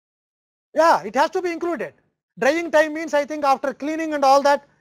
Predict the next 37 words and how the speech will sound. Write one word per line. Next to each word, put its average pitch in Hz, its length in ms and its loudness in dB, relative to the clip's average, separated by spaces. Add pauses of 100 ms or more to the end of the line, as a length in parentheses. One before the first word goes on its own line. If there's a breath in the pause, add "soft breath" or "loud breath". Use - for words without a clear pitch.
(140)
you 247 100 0
have 254 100 4
to 247 60 2
also 285 260 2
give 269 260 -2
some 269 200 -2
time 285 220 0
for 262 140 0
drying, 233 300 -2
right? 226 260 0 (960)
Yeah, 233 240 4 (120)
that 240 160 -6
has 320 160 0
to 370 100 -6
be 359 100 -6
taken 302 260 -2
into 277 160 -4
account. 185 360 -8
All 294 360 4
the 339 120 0
timings, 311 560 -2 (380)
what 262 280 4
we 294 140 -4
are 269 140 4
losing, 294 640 -2 (320)
we 247 120 0
have 262 180 4
to 254 160 -2
add 269 180 4
up - 180 0
to 330 80 -6
reaction 247 460 -2
time. 165 180 -8 (2500)
That 226 180 -2
is 269 100 0
definite. 202 440 -2 (680)
Okay. 175 280 -2